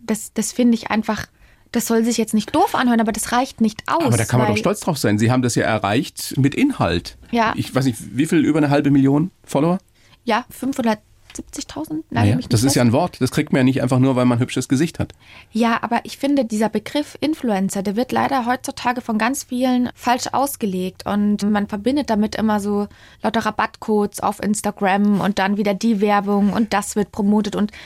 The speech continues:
Speaker 1: für mich ist quasi dieses Influencer-Sein ein Tool, um das auch zu platzieren, was ich mache und auch vor allem, um mich zu zeigen. Und ich mache das nicht, um Geld zu verdienen in der Hinsicht. Und ich glaube,
Speaker 2: Naja,
Speaker 1: dass
Speaker 2: schon auch.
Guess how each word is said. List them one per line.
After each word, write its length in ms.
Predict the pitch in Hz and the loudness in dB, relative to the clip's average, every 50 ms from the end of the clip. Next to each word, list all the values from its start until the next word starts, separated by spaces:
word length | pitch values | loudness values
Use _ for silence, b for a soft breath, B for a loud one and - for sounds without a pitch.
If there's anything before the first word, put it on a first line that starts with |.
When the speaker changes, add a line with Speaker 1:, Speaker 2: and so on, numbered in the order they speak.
| B B | B B
Speaker 1:
für 160 | B - 233 226 | B 0 2 2
mich 220 | 240 311 339 - | 2 2 0 -2
ist 180 | 349 302 - - | -4 -4 -4 -2
quasi 300 | - 254 254 254 247 214 | 0 0 0 2 0 0
dieses 280 | 226 214 220 214 - | 0 0 0 -2 -2
Influencer-Sein 1080 | - - 349 392 392 - 294 262 240 233 240 233 - 220 214 190 196 214 208 214 208 - | -2 -4 -4 -6 -4 -4 -2 0 2 2 0 0 -2 -2 -2 0 0 2 2 2 0 0
ein 180 | - 196 202 - | -2 -4 -4 -6
Tool, 520 | - - 294 285 247 214 208 220 240 269 - b b b b b b b b b | -6 -4 0 2 2 2 2 2 0 -2 -6 b b b b b b b b b
um 180 | - 214 220 214 | 0 0 2 2
das 300 | 240 240 240 - - - | 2 0 -2 -2 -4 -6
auch 140 | - - - | -6 -6 -6
zu 140 | - - 214 | -6 -8 -8
platzieren, 760 | - - 214 208 - - - - 226 226 214 208 208 208 - _ - | -4 -4 -6 -6 -6 -6 -4 0 0 2 2 2 0 -2 -4 _ -6
was 200 | - 220 214 - | -4 -4 -4 -4
ich 180 | 214 202 - - | -6 -6 -4 -2
mache 340 | 285 - 214 - - 202 - | -2 -2 -2 -4 -6 -4 -2
und 180 | - 233 233 | -2 -2 0
auch 140 | - - 214 | 0 -2 -2
vor 180 | - - - - | -4 -4 -2 0
allem, 200 | 208 208 208 202 | 0 0 0 0
um 120 | 208 208 | 2 2
mich 260 | 214 226 220 - - | 2 2 0 -2 -6
zu 140 | - - 208 | -14 -12 -12
zeigen. 500 | - - 240 233 233 226 208 185 180 180 B B B B B B B | -8 -4 -2 0 0 0 0 -2 -4 -6 B B B B B B B
Und 220 | B 214 220 - - | B -2 -2 -2 -2
ich 120 | - - | -4 -2
mache 200 | 226 226 226 - | -2 -2 -2 -2
das 180 | - 226 - - | -6 -6 -2 0
nicht, 260 | 226 226 214 - - | 2 2 2 0 0
um 140 | - 220 208 | 0 0 2
Geld 220 | 226 240 277 269 | 2 2 0 0
zu 80 | - 202 | -4 -6
verdienen 380 | - - 175 180 185 180 175 | -6 -6 -6 -4 -4 -2 -2
in 140 | 170 165 180 | -2 -2 -4
der 100 | 180 180 | -4 -4
Hinsicht. 360 | 180 185 190 185 190 185 - | -4 -4 -4 -4 -4 -4 -4
Und 80 | 202 196 | -4 -4
ich 140 | 196 - - | -4 -4 -4
glaube, 180 | - - 104 104 | -2 -2 0 0
Speaker 2:
Naja, 100 | - - | 0 0
Speaker 1:
dass 80 | 101 104 | 0 0
Speaker 2:
schon 180 | - 117 107 | 0 0 0
auch. 340 | - 90 98 95 98 - - | 0 0 0 0 -2 -4 -6